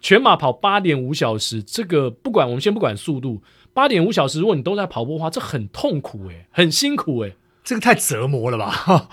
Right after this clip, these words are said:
Speaker 1: 对啊。
Speaker 2: <laughs> 坐车八点五小时都累了，
Speaker 1: <laughs>
Speaker 2: 还跑步八点五小时。
Speaker 1: 更何况是一个六岁男童。
Speaker 2: 对啊，这个太夸张了一点。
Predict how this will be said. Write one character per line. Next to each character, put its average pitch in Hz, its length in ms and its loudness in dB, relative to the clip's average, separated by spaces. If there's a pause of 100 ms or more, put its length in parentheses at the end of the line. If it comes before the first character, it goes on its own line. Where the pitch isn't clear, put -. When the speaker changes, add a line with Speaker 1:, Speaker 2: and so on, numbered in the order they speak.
Speaker 1:
对 185 140 2
啊。 143 260 -2
Speaker 2:
<laughs> - 20 -
坐 240 200 4
车 214 160 6
八 214 200 8
点 190 160 4
五 160 80 0
小 156 140 0
时 135 100 -4
都 165 120 4
累 160 220 4
了， 123 80 0
Speaker 1:
<laughs> 185 40 4
Speaker 2:
还 208 140 6
跑 139 240 0
步 180 180 -2
八 170 160 4
点 139 140 -2
五 135 80 -6
小 123 200 -4
时。 104 120 -12
Speaker 1:
更 339 100 6
何 190 80 6
况 214 160 6
是 220 100 2
一 220 40 2
个 208 80 6
六 262 180 8
岁 233 160 6
男 139 220 4
童。 110 240 -2
Speaker 2:
对 240 320 10
啊， 233 400 6
这 220 120 0
个 202 120 6
太 190 180 4
夸 156 340 4
张 143 220 0
了 123 100 -4
一 123 60 -6
点。 101 260 -10